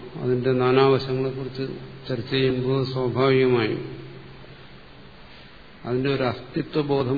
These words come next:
മനസ്സിൽ വരും. ഏതെങ്കിലും ഒരു കാര്യത്തെ കൂടുതൽ വർണ്ണിക്കുമ്പോൾ നമ്മുടെ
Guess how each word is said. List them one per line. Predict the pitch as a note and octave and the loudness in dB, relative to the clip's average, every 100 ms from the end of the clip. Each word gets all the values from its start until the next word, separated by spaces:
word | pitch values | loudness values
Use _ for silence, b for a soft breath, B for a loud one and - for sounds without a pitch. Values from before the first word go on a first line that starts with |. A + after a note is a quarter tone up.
| C3+ | 0
മനസ്സിൽ | C3 B2 - | -2 -4 -10
വരും. | - - - - - - - - - - - - - - - - - - - - - - C3+ | -12 -14 -18 -20 -20 -20 -18 -16 -16 -18 -20 -20 -20 -20 -20 -20 -20 -20 -20 -20 -20 -14 -4
ഏതെങ്കിലും | B2 C3 C#3 C#3+ | 0 2 2 2
ഒരു | C#3 C#3+ - C#3+ B2 - C#3 B2+ - | 2 0 -4 -12 -16 -16 -16 -16 -6
കാര്യത്തെ | B2+ B2 C3+ C3+ | -2 0 0 -2
കൂടുതൽ | C3+ C3+ C3+ C#3 C3+ | -6 -6 -4 -2 -2
വർണ്ണിക്കുമ്പോൾ | C3 B2 C3+ C#3 C3+ B2 G2+ - - - - - - - - - - - - - - - - | 0 0 0 -2 -6 -6 -10 -12 -20 -20 -20 -20 -20 -20 -20 -20 -20 -20 -20 -20 -20 -20 -12
നമ്മുടെ | - B2 | -4 0